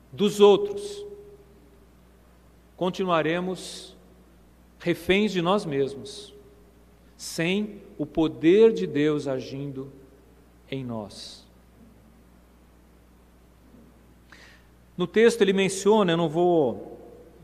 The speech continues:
ah, gastar tanto tempo nisso, mas ele menciona aí sete vezes, ou sete qualidades do Espírito de Deus.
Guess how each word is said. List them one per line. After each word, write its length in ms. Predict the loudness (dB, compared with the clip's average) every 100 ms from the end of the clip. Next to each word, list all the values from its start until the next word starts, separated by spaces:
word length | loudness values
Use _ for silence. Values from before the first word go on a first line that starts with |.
| -20
ah, 340 | -16 -16 -16 -18 -20 -20 -20 -20 -2
gastar 360 | 0 2 4 4
tanto 260 | 2 0
tempo 300 | 0 -2 -4
nisso, 360 | -2 -2 -2 -2
mas 380 | -2 -2 -4 -14 -20 -20 -20 -20 -10
ele 160 | 0 4
menciona 600 | 4 2 4 6 6 4
aí 300 | 0 0 -2 -6 -16 -20 -20 -20 -20 -20 -20 -20 -20 -20 -20
sete 480 | -14 0 4 4 2
vezes, 1160 | 0 6 8 8 6 0 -8 -10 -10 -12 -16 -20 -20 -20 -20 -10
ou 120 | -6 -6
sete 420 | 0 2 2 2
qualidades 760 | 4 4 4 4 4 2 -2
do 100 | -2
Espírito 520 | -2 -2 -2 -2 -2 -8
de 100 | -6
Deus. 560 | -6 -6 -12 -18 -20